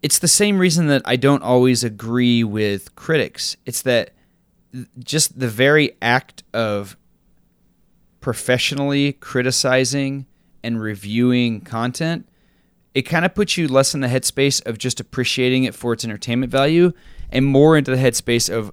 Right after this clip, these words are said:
just wanting to impress the other people who know about your field. And so you get a lot of these reviews that don't really apply to, like, the common man. I mean, I know we're contentologists, but we're both pretty common still.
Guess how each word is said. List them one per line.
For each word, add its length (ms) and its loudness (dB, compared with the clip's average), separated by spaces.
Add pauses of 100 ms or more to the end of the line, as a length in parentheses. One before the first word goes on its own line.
(120)
just 260 0
wanting 400 2
to 140 -6
impress 460 -2
the 160 0
other 160 0
people 340 -2
who 200 -4
know 340 4
about 340 0
your 140 -14
field. 580 -4 (480)
And 140 -4
so 80 2
you 140 4
get 140 0
a 60 6
lot 240 6
of 60 0
these 320 -2 (560)
reviews 760 4
that 320 0 (680)
don't 200 0
really 200 2
apply 540 2
to, 180 -8
like, 300 -6
the 120 -8
common 580 -2
man. 280 -4
I 60 -8
mean, 120 -6
I 100 -6
know 140 -2
we're 120 -4
contentologists, 1000 -2
but 140 -6
we're 140 -4
both 420 -2
pretty 280 -4
common 540 -8
still. 520 -8